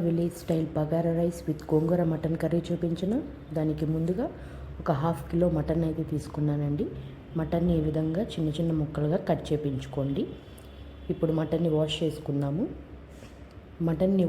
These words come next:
వాష్ చేసుకునేటప్పుడు కొంచెం ఉప్పు, కొంచెం పసుపు వేసుకొని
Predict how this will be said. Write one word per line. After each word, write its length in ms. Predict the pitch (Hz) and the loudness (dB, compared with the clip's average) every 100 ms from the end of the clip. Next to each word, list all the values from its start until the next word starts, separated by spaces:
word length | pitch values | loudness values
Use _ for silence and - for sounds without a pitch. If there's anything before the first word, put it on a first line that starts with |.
| 156 | 4
వాష్ 240 | 165 - | 2 2
చేసుకునేటప్పుడు 800 | 175 165 - 151 151 147 - 185 330 - - - - - - | 0 0 0 0 0 0 0 -2 -2 -8 -16 -18 -18 -16 0
కొంచెం 320 | 175 156 160 151 160 | 2 4 2 2 0
ఉప్పు, 280 | 165 - 254 269 | -2 0 0 2
కొంచెం 320 | 180 147 156 151 - | 2 2 0 -2 -2
పసుపు 360 | 147 156 - 170 | -4 -4 0 2
వేసుకొని 580 | 156 - - - 151 233 | 2 2 -4 -2 0 0